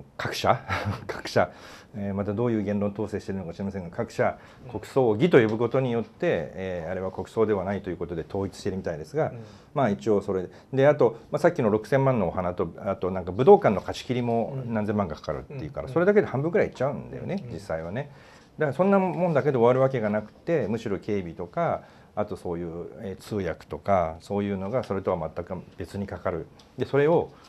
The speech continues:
Speaker 1: 予備費で出すと。
Speaker 2: うん。
Speaker 1: つまり、あの、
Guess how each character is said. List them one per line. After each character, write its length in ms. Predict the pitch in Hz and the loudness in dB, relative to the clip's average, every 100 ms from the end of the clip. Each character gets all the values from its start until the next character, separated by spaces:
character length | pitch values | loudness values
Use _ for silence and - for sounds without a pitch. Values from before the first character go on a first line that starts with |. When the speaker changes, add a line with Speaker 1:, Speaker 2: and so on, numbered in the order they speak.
| - - - - - | -20 -20 -20 -20 -4
Speaker 1:
予 120 | 107 | -2
備 120 | 120 | 0
費 140 | - 87 | 0 -4
で 60 | |
出 100 | 65 | -6
す 100 | - | -8
と。 80 | - - - _ _ 110 - - - - | -16 -20 -20 _ _ -20 -20 -20 -20 -18
Speaker 2:
う 40 | |
ん。 60 | 87 | -16
Speaker 1:
つ 120 | - | -2
ま 120 | 110 95 | 0 0
り、 180 | 85 - - - _ | -2 -8 -20 -20 _
あ 180 | 90 87 | -4 -2
の、 360 | 82 82 82 | -2 -4 -6